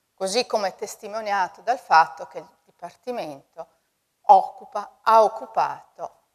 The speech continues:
le prime posizioni, le primissime posizioni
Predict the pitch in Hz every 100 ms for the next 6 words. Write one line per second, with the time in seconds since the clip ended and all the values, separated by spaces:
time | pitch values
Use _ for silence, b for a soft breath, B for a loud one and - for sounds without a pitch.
0 | _ 202 180 - 247 240 170 170 170 -
1 | - 170 147 - 156 _ 185 220 208 202
2 | - 170 - 170 240 269 - 165 139 135